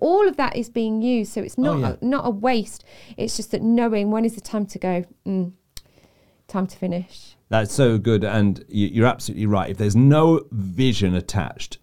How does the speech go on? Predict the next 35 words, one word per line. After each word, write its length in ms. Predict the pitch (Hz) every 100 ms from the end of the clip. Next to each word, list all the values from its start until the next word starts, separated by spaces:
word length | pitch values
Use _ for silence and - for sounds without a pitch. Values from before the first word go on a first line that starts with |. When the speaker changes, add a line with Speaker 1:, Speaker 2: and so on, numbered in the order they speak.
| -
Speaker 2:
to 100 | -
carrying 480 | - 101 101 92 90
on, 240 | 64 62 - _ _ _ _ _ _ _
so 140 | -
you 140 | 87 92
talk 120 | 98
about 200 | 76 78
values, 540 | 92 87 202 190 190
Speaker 1:
Mm. 160 | 190 196 _ _ _
Speaker 2:
the 120 | 185 -
other 120 | 85
side 180 | 87 80
would 120 | 78
be 80 | 80
vision. 480 | 71 95 87 80 76 202
Speaker 1:
Yeah. 180 | 190 - _ -
Speaker 2:
If 120 | 95
there's 180 | 110 107
no 180 | 135 131
vision 460 | 95 120 123 113
attached, 400 | 98 - 82 -
in 80 | 101
other 140 | 98
words, 280 | 95 92 76 -
the, 160 | 101 98
the 180 | 92 95
reason 440 | 117 117 107 101
why 340 | 101 107 104
now 200 | 104 90
I'm 160 | 82 85
carrying 380 | - 85 85 85
on 200 | 85 80 -
is 120 | 90
just 200 | 92 -
because 460 | 90 90 82 -